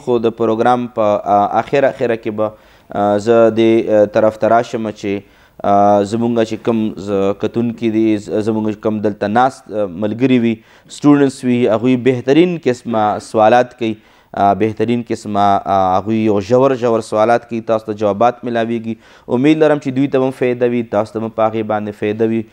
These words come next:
خو بهرحال که چېرې تاسو کول غواړئ چې زمونږ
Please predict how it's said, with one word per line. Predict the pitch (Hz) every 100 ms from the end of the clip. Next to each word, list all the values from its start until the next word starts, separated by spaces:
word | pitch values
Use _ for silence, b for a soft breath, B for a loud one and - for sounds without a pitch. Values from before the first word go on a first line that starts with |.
| b b
خو | - 110 110
بهرحال | 110 139 147 143
که | 131
چېرې | 131 117
تاسو | 117 120 117 113 107 107 -
کول | 120 123
غواړئ | 107 110 110 110
چې | 107 104
زمونږ | 104 107 101